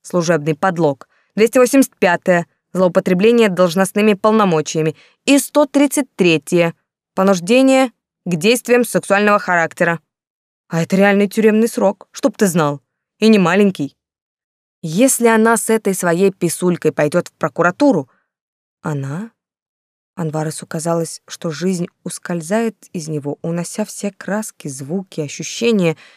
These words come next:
и он превращается в каменное изваяние. Осознать умом происходящее никак не получалось. "Это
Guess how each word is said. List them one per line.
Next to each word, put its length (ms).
и 60
он 120
превращается 640
в 80
каменное 640
изваяние. 840
Осознать 580
умом 260
происходящее 840
никак 380
не 80
получалось. 640
"Это 440